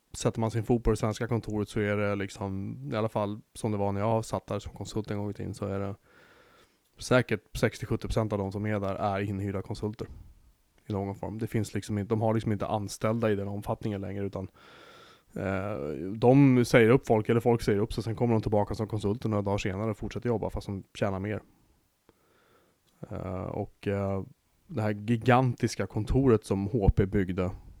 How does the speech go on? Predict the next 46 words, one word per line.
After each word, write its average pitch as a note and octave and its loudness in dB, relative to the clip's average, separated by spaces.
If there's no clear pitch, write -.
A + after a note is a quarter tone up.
i, F#2+ -2
i A2 2
Frösunda, F#2 0
eller F#2 -2
som F#2+ -6
de F#2+ -4
lät G#2 -2
bygga F#2+ 0
då F2+ -6
i G2+ -6
Frösunda, F#2 -6
och - -2
som A2+ 2
de, G#2+ -2
när A2+ 2
de G#2+ 2
flyttade A2 2
då G2+ 4
folk G2 0
från G2 -2
Compaq G2 -2
i G#2+ -2
Kista F#2+ -2
och F#2+ 0
de F#2+ -2
flyttade F#2+ -4
folk F#2+ -2
från G2 -6
H G2 -4
P, G#2+ 0
jag G2+ 0
tror A2 -4
att G2+ -6
de G2 -4
också - -8
satt - -6
i - -12
Kista F#2 -6
på - -6
den D#2+ -6
tiden, F2 -6
flyttade B2 6
in B2 8
allihopa A2+ 6
till G#2+ -4
Frösunda. G#2+ 2